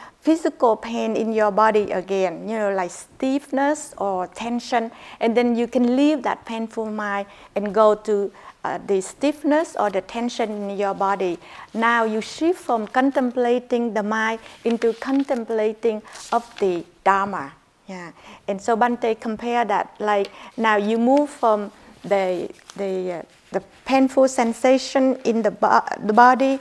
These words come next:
to the painful mind, and now we go into, uh, the, the, the, the, um,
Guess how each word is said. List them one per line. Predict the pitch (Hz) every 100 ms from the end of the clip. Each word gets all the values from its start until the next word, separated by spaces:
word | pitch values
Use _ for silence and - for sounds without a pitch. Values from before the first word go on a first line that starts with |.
| - - - -
to | 240
the | 208 208
painful | 233 254 262 262
mind, | 247 254 247 240
and | 233 233
now | 214 214
we | 233 220
go | 254 254
into, | 240 240 240 226 220 - -
uh, | 196 190
the, | 175 190 180 - - - - 185
the, | 196 190 180 185
the, | 190 180 - _ _
the, | - 190 185 -
um, | 180 180 180